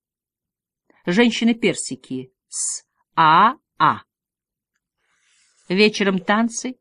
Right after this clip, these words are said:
изящные сверкающие пары на скользком паркете. Вынужденное веселье, сбежать не удаётся. Повсюду фотовспышки. Никогда не знаешь, что именно снимают.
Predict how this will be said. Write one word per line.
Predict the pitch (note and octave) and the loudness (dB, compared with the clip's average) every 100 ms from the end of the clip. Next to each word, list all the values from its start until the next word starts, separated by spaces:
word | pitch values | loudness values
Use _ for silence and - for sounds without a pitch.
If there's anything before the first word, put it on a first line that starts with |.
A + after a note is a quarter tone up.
| _ _ _ _ _ _ _ _ | _ _ _ _ _ _ _ _
изящные | F3+ F3 F#3+ G#3 G#3+ A3 G#3 | -4 0 0 0 0 -4 -6
сверкающие | - F3 F3 E3 D#3 - D3+ | -6 -6 -2 -2 -4 -8 -8
пары | D#3 F3 F#3+ | -2 -2 -2
на | D#3+ | -6
скользком | C#3+ - D3+ D3+ - C#3+ | -8 -8 -8 -8 -10 -14
паркете. | - B2+ _ G#2 - - - _ _ _ _ _ _ | -14 -18 _ -20 -18 -20 -20 _ _ _ _ _ _
Вынужденное | F4 G4 E4+ A#3 A3 F3 | -6 -2 -2 0 0 0
веселье, | D3+ - D3 C#3 C#3+ D3+ - - | -4 -6 -8 -8 -12 -16 -20 -10
сбежать | F#3+ G#3+ A3+ F3 - - - _ | -2 -2 0 -2 -4 -12 -14 _
не | F#3 | -6
удаётся. | F#3 F3+ E3 A#2 - - - _ - - _ | -4 -2 -4 -6 -8 -10 -12 _ -20 -20 _
Повсюду | A#3+ - B3+ B3+ | -2 0 0 0
фотовспышки. | - B3 A3+ - - D#3 - - D#3+ - _ _ _ - | 0 -2 -2 -6 -8 -8 -8 -12 -16 -18 _ _ _ -8
Никогда | F3+ F3+ F#3 | -2 0 2
не | F3+ | 0
знаешь, | E3+ F#3 E3+ - | 2 0 0 -4
что | - - | -12 -4
именно | F#3 - E3+ C#3+ C3+ C#3 | -4 -4 -6 -4 -6 -8
снимают. | - D#3 D3 C3 B2+ | -6 -4 -4 -4 -8